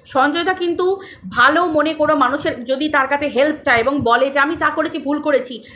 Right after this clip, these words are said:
সঞ্জয় দা কিন্তু সেটা আপ্রাণ তার পাশে দাঁড়ানোর চেষ্টা করে। তার প্রমাণ হচ্ছে বরবেচনির মতো জঘন্য মহিলাকে কিন্তু সঞ্জয় দা ঠিক হেল্প করেছিল। একবার না, বারবার সঞ্জয় দা এই ভুলগুলো করে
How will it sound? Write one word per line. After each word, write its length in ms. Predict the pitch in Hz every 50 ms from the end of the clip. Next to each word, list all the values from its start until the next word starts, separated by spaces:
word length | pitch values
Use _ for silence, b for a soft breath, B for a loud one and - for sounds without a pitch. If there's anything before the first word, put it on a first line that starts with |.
| B B -
সঞ্জয় 400 | - - 262 269 269 277 320 311
দা 100 | 359 359
কিন্তু 200 | 370 349 381 339
সেটা 180 | 349 359 349
আপ্রাণ 540 | 311 285 269 - - - 330 330 349 359 370 B B B B B B B _ _ _ _ _
তার 200 | - 277 311 - - -
পাশে 240 | 262 269 277 320
দাঁড়ানোর 340 | 294 311 302 320 330 349 349
চেষ্টা 260 | - 262 254 - 262
করে। 180 | - 233 226 226
তার 220 | 226 247 294 359
প্রমাণ 360 | 359 - 294 294 294 311 339 359
হচ্ছে 180 | 370 - 392
বরবেচনির 760 | 302 247 226 254 302 339 415 440 453 453 453 466 440 440 403
মতো 200 | 330 339 - 311
জঘন্য 360 | 247 277 262 262 311 311 320 302
মহিলাকে 380 | 262 262 262 285 285 285 285
কিন্তু 340 | 277 277 262 254 240 202 B B B B B - -
সঞ্জয় 280 | 226 240 240 269 277
দা 80 | 285 285
ঠিক 180 | 277 370 359 - -
হেল্প 140 | 240 220 220 -
করেছিল। 380 | 214 196 196 - - - - - B B B B B B -
একবার 520 | 233 262 294 294 302 339 381 453 480 453 381
না, 180 | 302 233 185
বারবার 1000 | 175 170 - - 254 277 311 339 381 392 294 214 185 175 - 240 269 330 359 370
সঞ্জয় 300 | - 311 294 277 294 285
দা 80 | 285
এই 60 | 285 254
ভুলগুলো 380 | 208 226 240 - 240 240 226
করে 260 | - 190 165 147 -